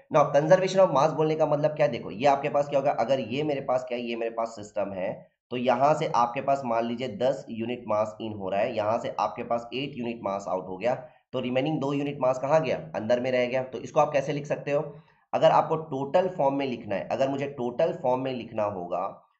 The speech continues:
तो total form में कैसे लिखूंगा, ten is equal to eight plus two ना, ten is equal to eight plus two यही होगा। So total form में अगर लिखना है तो मैं क्या लिखूंगा, mass in, right, mass in is equal to mass out plus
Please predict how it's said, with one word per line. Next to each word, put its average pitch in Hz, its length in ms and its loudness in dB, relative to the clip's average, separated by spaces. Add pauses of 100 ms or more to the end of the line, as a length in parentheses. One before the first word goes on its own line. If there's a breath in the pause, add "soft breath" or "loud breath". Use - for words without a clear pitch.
(200)
तो 127 80 -4
total 131 420 2
form 147 200 0
में 156 100 -2
कैसे 170 220 0
लिखूंगा, 135 340 -2
ten 139 340 0
is 143 220 -4
equal 127 340 -4
to 151 140 -6
eight 123 240 -6
plus 131 240 -10
two 123 140 -8
ना, 143 60 -6 (140)
ten 127 220 -2
is 117 80 -6
equal 123 180 -6
to 120 120 -12
eight - 220 -10
plus 117 200 -10
two 120 80 -12
यही 113 180 -6
होगा। 120 200 -2 (420 loud breath)
So 151 80 -4 (120)
total 139 460 2
form 143 180 2
में 147 140 2
अगर 131 200 0
लिखना 113 280 -4
है 120 80 2
तो 139 100 -4
मैं 131 160 -2
क्या 127 120 2
लिखूंगा, 135 500 0
mass 117 340 2 (100)
in, 151 140 -4 (840)
right, 120 200 0 (140)
mass 151 320 2
in 139 180 -4 (140)
is 120 140 -6
equal 131 260 -2
to 143 140 -4
mass 110 420 0
out 156 340 2 (580)
plus 143 300 6